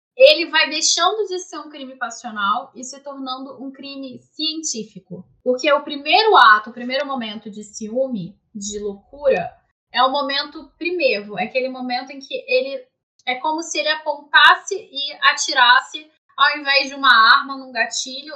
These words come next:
ele fizesse isso com uma seringa. Só que depois ele vai vendo os efeitos contraditórios do que ele fez e aquele crime passional, aquele sentimento intenso que ele tinha vai se perdendo.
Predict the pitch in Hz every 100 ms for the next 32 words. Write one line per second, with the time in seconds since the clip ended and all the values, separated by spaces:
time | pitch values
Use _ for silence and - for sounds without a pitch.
0 | 214 226 254 - 277 247 262 262 254 254
1 | 254 240 269 262 247 202 180 - _ -
2 | 392 - - 247 285 277 302 320 349 311
3 | 277 302 330 294 277 262 262 262 - 294
4 | 392 427 - 311 294 269 254 - 240 220
5 | 220 220 214 208 - 240 269 285 247 247
6 | 220 - - 311 381 427 - 277 254 233
7 | 240 226 240 208 190 175 190 - _ _
8 | 214 220 285 311 370 330 285 269 240 233
9 | 240 233 233 254 262 453 - 311 262 220
10 | 220 - 277 294 240 247 247 262 294 302
11 | 269 240 220 202